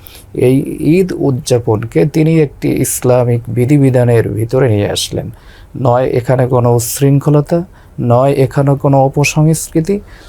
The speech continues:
নয় এখানে কোনো ধরনের, আহ, আপনার বাড়াবাড়ি, নয় এখানে কোনো ধরনের আপনার যা ইচ্ছা তা করার নাম ঈদ নয়।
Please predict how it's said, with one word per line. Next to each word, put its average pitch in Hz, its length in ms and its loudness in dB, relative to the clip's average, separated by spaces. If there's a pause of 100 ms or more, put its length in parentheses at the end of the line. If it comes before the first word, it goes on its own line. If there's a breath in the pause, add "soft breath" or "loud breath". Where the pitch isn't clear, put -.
নয় 143 520 2
এখানে 175 400 0
কোনো 139 300 0
ধরনের, 135 420 2
আহ, - 640 0
আপনার 113 440 2
বাড়াবাড়ি, 131 560 0 (340 soft breath)
নয় 123 360 2
এখানে 175 480 0
কোনো 147 280 2
ধরনের 143 460 2 (380 loud breath)
আপনার 127 440 0
যা 127 200 2
ইচ্ছা 143 380 -2
তা 135 260 0
করার 135 300 0
নাম 117 260 0
ঈদ 117 240 0 (200)
নয়। 120 260 2